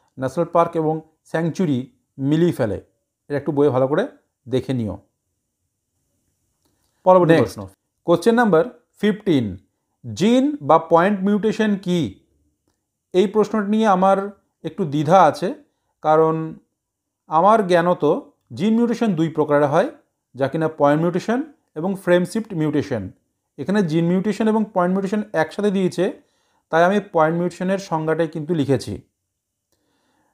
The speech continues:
Speaker 1: ডিএনএ বা আরএনএতে ত্রুটির কারণে একটি লোকাসে একটি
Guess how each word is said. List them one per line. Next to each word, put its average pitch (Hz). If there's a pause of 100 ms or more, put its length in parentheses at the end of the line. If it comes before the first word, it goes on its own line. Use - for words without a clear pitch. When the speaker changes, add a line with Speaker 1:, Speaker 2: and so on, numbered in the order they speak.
Speaker 1:
ডিএনএ 190 (340)
বা 143 (140)
আরএনএতে 202 (720)
ত্রুটির 220
কারণে 226 (220)
একটি 202
লোকাসে 180 (360)
একটি 196